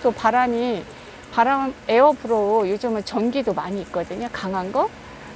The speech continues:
어, 아니면 배터리 그런 것도 있는데 그런 거를 해줘도 되는데 그렇게 너무 세게 하다 보면 얼굴에도 바람이 가서 아가들, 어,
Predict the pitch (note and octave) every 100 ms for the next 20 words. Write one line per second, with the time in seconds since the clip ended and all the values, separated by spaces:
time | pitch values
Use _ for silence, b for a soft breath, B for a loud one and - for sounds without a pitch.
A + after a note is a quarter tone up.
0 | - - F#3+ F3 G3 G#3+ G#3+ - - C#4
1 | B3+ F#3+ A#3+ F4+ - A3 G#3 F#3 - F#3+
2 | F3 F#3+ B3 A3+ - A#3 B3+ B3+ B3+ C#4+
3 | D#4 C#4+ B3 B3 G#3+ A3+ C#4+ G3+ - -
4 | - - - - - - - - - -
5 | - C#4+ - C#4 A#3 A#3 C4+ E4+ F4 E4+
6 | C4 A3 G#3+ G#3 D4 A3+ - B B B
7 | - A3+ C#4 E4 B3 G3 F3+ G#3+ A3 G#3+
8 | F3 G#3 G3 G3 F#3+ F#3 - - F3+ A3
9 | G#3 F#3+ F#3+ - - -